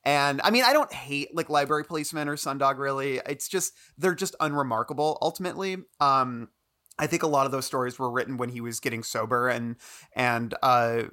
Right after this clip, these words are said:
I think it was, and he's talked about how hard it was to sort of tap into writing the way he used to. And I think that there's sort of a belabored quality. There's, like, um, an exhausted quality to a lot of those stories that I think, um, is rough. But, but I think I'd probably gotta say Secret Window, because it's just,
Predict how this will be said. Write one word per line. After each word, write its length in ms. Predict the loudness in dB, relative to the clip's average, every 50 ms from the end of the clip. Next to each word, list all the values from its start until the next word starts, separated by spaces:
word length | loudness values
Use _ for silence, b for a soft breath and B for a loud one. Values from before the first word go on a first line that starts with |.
| -12 _ _ -2
I 80 | -2
think 180 | 0 -2 -2 -2
it 40 | -2
was, 160 | -2 -2 -4 -4 -6 -10 -10 -8
and 160 | -4 -4 0
he's 220 | 2 4 4 4 4
talked 240 | 6 6 4 6 4
about 160 | 2 2 4
how 100 | 4 2
hard 380 | 0 0 0 2 4 4 2 0
it 100 | -4 -6
was 460 | -6 -6 -6 -6 -8 -8 -10 -10 -10 -8
to 100 | -6 -4
sort 260 | -2 -2 -2 -2 -2
of 100 | -4 -8
tap 320 | -4 0 0 0 0 0
into 340 | -4 -8 -6 -8 -10 -12 -8 -4
writing 360 | -4 -4 -4 -4 -8 -10 -10
the 60 | -8
way 140 | -8 -8 -10
he 120 | -10 -12 -14
used 340 | -14 -12 -12 -12 -12 -10
to. 240 | -10 -10 -10 -10 -12 -14 B B B B
And 100 | 0 0
I 60 | 2 2
think 180 | 0 -2 0 0
that 120 | 0 2
there's 220 | 2 0 0 0
sort 180 | 0 0 0 0
of 80 | 0 0
a 60 | -2
belabored 580 | -2 0 -2 -2 0 -2 -2 0 0 -2 -2 -4
quality. 380 | -2 -2 0 0 0 -2 -4
There's, 180 | -6 -8 -6 -4
like, 240 | -6 -6 -4 -2 0
um, 300 | 0 0 0 0 -4 -8 B B B B
an 100 | B -4
exhausted 540 | -2 -2 0 2 2 2 2 0 -4 -6 -4
quality 360 | -2 -2 -2 -2 -4 -6 -10 -12
to 120 | -10 -8
a 20 | -6
lot 180 | -4 -6 -6
of 60 | -6 -8
those 140 | -10 -10 -8
stories 400 | -8 -8 -8 -8 -8 -8 -8 -6
that 120 | -4 -4
I 80 | -4 -4
think, 300 | -6 -8 -8 -8 -10 -14 _ -6 -2
um, 380 | 0 0 0 -2 -4 -8 -10 -8
is 160 | -8 -8 -6 -2
rough. 340 | 2 2 2 2 2 0
But, 240 | 0 0 0 0 B B B B B
but 80 | 2 2
I 40 | 2
think 140 | 4 4 4
I'd 160 | 4 4 4
probably 220 | 2 4 4 4
gotta 180 | 4 2 0 0
say 140 | -2 -4 -4
Secret 360 | -4 -4 -6 -6 -6 -6 -4
Window, 580 | -2 -2 -2 -2 0 0 0 0 0 0 -2 -2
because 460 | -4 -8 -6 -2 -2 -2 -2 -4 -6 -8
it's 240 | -8 -6 -6 -6 -8
just, 440 | -6 -6 -6 -4 -4 -6 -8 -10